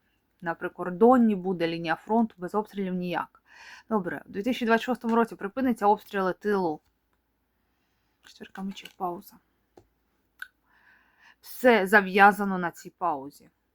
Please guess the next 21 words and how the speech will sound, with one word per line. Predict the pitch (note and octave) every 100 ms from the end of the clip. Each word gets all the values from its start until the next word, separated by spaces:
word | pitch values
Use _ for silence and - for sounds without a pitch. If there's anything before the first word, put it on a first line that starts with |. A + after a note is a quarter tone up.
| _
Просто | A3+ C#4 - G3+
тупо | - G3+ G3
все. | F#3 - E3+ D3 -
Ось | A#3 G3 -
вам | D#3 D#3+ _
пауза, | A3 G3+ F#3 F3 F3
зупинка. | F#3 G#3+ A#3+ A#3 G#3 F#3 E3+ D3+ - _ _ _ _ _ _ _ _ _ _ _ _ _ _ _ _ _ _ _ _
Зрозумійте, | F#3+ A3 G#3+ C4 B3 F3 F3
зупинка | G#3 D4+ C#4 C4
буде, | A3+ C4+ E4+ G#3 D3 B2+ - _ _ -
обмежено | - G3 C#4 C4 B3 A#3+
буде | G#3+ A#3 A3+
все, | - - G3 D3
ніякої | E3+ G3 A#3 B3 A#3 G#3
херні | G3 - A#3 A3+ A#3
вже | G3+ G3
не | F#3+ F3+
буде. | E3+ D#3 - - _ _ _ _ _ _ _ - - _ _ _ _ _ _ _ _ _ _ _ _ _ _ _ _ _ _ _ - - _ _ _ _ _ _ _ _ _ _ _ _ _ - -
Ось | A3 -
вам | F3 E3+
відповідь. | - _